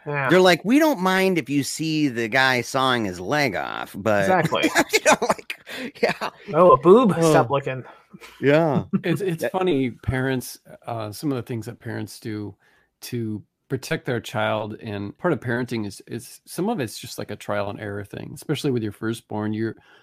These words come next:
Speaker 3: you're, you're, you're new to the parenting thing, and you want to do right by them and raise them up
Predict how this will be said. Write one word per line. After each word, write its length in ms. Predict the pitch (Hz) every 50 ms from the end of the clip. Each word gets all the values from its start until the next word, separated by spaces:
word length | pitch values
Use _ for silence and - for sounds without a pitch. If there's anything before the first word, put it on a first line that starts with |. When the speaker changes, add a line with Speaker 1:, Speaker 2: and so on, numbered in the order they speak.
| _ _ _ -
Speaker 3:
you're, 180 | 120 120 113
you're, 300 | 87 92 113 113 104 90 - - -
you're 280 | 101 107 98 95 98 - _ _ - 135
new 360 | 113 98 104 120 131 135 131
to 120 | 120 -
the 80 | 117 110
parenting 520 | - - 127 110 113 113 110 - 113 110 107
thing, 340 | - 110 110 110 107 107 104
and 120 | 98 98
you 80 | 98 104
want 280 | 104 117 113 110 - -
to 280 | - 113 107 104 101 _ - - _ _ _ _ _ _ _ _ _ - 135
do 160 | 120 139 135
right 220 | 123 127 127 127 -
by 100 | 123 117 110
them 460 | 110 110 110 110 110 110 113 113 - - -
and 280 | 101 107 104 101 104 -
raise 460 | - 110 113 123 127 127 127 123 123
them 500 | 123 135 123 123 120 120 120 117 117 - _ -
up 200 | 131 - -